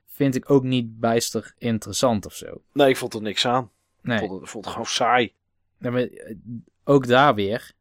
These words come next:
Speaker 1: vertelt de game exact wat je moet doen en wanneer.
Speaker 2: Ja.
Speaker 1: Goed, dat zal in de latere cases misschien wel veranderen. Ik blijf hem ook zeker doorspelen. En, eh, de D L C koop ik waarschijnlijk ook. Ik bedoel, ik blijf een Ace Attorney fan.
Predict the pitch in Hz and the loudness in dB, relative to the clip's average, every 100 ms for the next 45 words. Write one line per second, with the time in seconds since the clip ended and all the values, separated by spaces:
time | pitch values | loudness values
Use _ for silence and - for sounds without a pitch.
0 | _ - - 127 123 117 104 117 117 101 | _ -16 -2 2 2 2 4 4 4 0
1 | 123 123 - - 104 107 117 117 98 104 | 0 0 -6 -6 -4 -2 0 -2 -2 -4
2 | 107 101 80 _ _ _ - 135 - _ | -4 -4 -8 _ _ _ 0 0 0 _
3 | _ _ _ - 131 - 104 107 - 131 | _ _ _ 0 0 -2 -6 -2 2 2
4 | 117 123 120 117 117 113 120 120 110 - | 2 0 0 2 2 4 2 0 -4 -2
5 | 117 113 113 - - - 113 104 104 104 | 0 0 -2 -6 -8 -4 -2 0 0 0
6 | 104 113 117 127 135 _ _ _ _ - | 0 0 0 -4 -8 _ _ _ _ -8
7 | 107 117 120 120 113 - 123 117 98 110 | -2 2 2 2 -2 0 0 0 -2 0
8 | 113 - 113 113 120 135 131 - 104 101 | -2 -2 0 0 0 -6 -18 -8 -6 -4
9 | 98 98 87 - 104 101 117 110 - 123 | -6 -8 -10 -10 -8 -2 0 2 0 -2
10 | 110 110 104 - 104 110 104 104 113 127 | 0 -2 -4 -8 -8 -4 -4 -2 0 0
11 | - _ _ _ _ - - 101 95 95 | -2 _ _ _ _ -18 -12 -8 -8 -6
12 | 101 107 110 - - 101 95 98 95 113 | 0 2 0 -4 -12 -10 -6 -8 -4 -2
13 | 123 123 117 120 | -2 -4 -6 -6